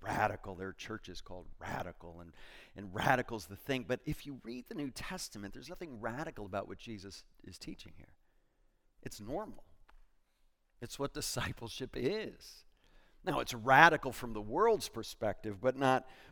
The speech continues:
from Jesus' perspective. You see, what he's saying is, is God is holy and man is sinful, and man needs a savior. We need someone to reconcile us to God,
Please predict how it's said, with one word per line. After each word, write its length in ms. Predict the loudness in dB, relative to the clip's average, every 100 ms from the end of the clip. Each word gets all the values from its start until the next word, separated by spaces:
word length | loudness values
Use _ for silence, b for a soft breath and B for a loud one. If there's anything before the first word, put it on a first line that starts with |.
| -10
from 160 | -6
Jesus' 400 | 0 2 2 -4
perspective. 680 | -6 -8 -8 -10 -12 -14 -20 -20 -20 _ _ _ _ _ -4
You 80 |
see, 160 | 0 6
what 160 | 10 10
he's 120 | 10
saying 380 | 10 10 10 6
is, 160 | 2
is 140 | -2 6
God 340 | 12 12 12
is 120 | 12
holy 500 | 4 8 8 8 2
and 180 | 0 2
man 240 | 6 6
is 100 | 6
sinful, 560 | 4 4 2 -2 -6 -6 B B 0
and 200 | 0 0
man 400 | 2 8 8 8
needs 240 | 6 4 2
a 60 |
savior. 580 | 2 6 10 10 8 0
We 220 | 2 2
need 340 | 4 4 2 0
someone 460 | 6 6 6 2 0
to 120 | -2
reconcile 800 | 8 8 8 2 8 12 12 12
us 120 | 6
to 100 | 2
God, 400 | 6 12 12 12